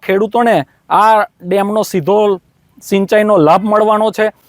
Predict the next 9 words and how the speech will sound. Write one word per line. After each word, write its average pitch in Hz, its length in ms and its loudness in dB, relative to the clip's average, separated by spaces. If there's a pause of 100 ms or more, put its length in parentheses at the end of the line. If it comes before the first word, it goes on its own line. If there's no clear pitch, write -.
(140)
અમે 196 260 0
આ 202 200 2
તબક્કે 202 500 -2
ગુજરાત 180 420 -2
સરકારના 202 560 0 (320)
માનનીય 208 460 0
મુખ્યમંત્રી 208 720 0 (180)
અને 208 240 2 (380)
મંત્રીશ્રીનો 208 720 0